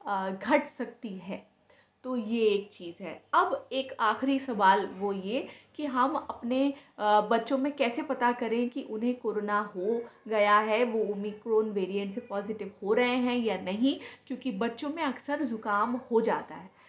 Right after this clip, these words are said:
तो इसका जवाब भी बहुत सीधा नहीं है। आपको अपने बच्चों की गतिविधियों पर बहुत ज़्यादा ध्यान देना पड़ेगा,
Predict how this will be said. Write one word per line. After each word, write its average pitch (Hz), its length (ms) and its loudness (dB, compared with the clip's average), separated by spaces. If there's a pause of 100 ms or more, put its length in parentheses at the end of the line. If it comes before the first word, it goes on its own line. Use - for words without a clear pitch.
(440)
तो 415 340 6
इसका 285 440 4
जवाब 247 500 10
भी 254 380 2
बहुत 247 380 2
सीधा 233 220 0
नहीं 226 340 0
है। 214 480 -6 (140)
आपको 269 520 6
अपने 294 400 4
बच्चों 240 360 0
की 294 120 0
गतिविधियों 233 560 2
पर 277 180 -4
बहुत 220 340 0
ज़्यादा 226 280 4
ध्यान 208 320 -2
देना 220 240 -2
पड़ेगा, 220 520 2